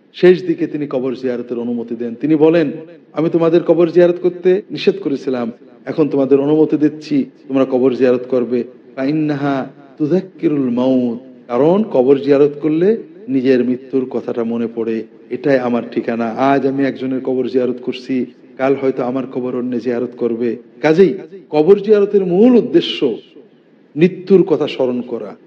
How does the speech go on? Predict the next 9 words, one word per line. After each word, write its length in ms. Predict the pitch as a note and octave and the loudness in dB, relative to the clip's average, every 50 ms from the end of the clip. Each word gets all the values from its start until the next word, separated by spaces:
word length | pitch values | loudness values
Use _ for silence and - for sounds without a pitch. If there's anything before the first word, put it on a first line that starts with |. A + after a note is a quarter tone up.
| - - _ | -20 -18 _
আর 340 | C#3 C3+ C#3 C3+ C3+ C3 A#2 | -4 -2 0 0 0 -2 -2
দ্বিতীয় 460 | A2+ - C#3+ D#3 D3+ D3 G#3+ G#3+ F#3+ | -4 -2 -2 -4 0 4 6 6 6
যে 140 | C#3+ D#3 D#3 | 6 2 0
কাজ 400 | - - C#3 C3 C3 B2+ A2+ A#2 | 0 -2 -2 0 0 -2 -4 -6
রাসূলুল্লাহ 540 | A2+ A2 - - B2+ A#2+ A#2 A2+ A#2+ A#2 | -10 -12 -8 -6 -4 -4 -2 -4 -4 -6
সাল্লাল্লাহু 20 | A2 - | -8 -10
আলাইহি 60 | A2+ | -10
ওয়াসাল্লাম 300 | A2 G#2+ - - A#2 A2+ G#2+ | -12 -12 -12 -12 -14 -14 -10
করেছেন, 440 | - B2+ C3+ D3 D3 - G3 G#3 A3+ | -8 -4 -4 -4 -2 -2 -2 -2 -2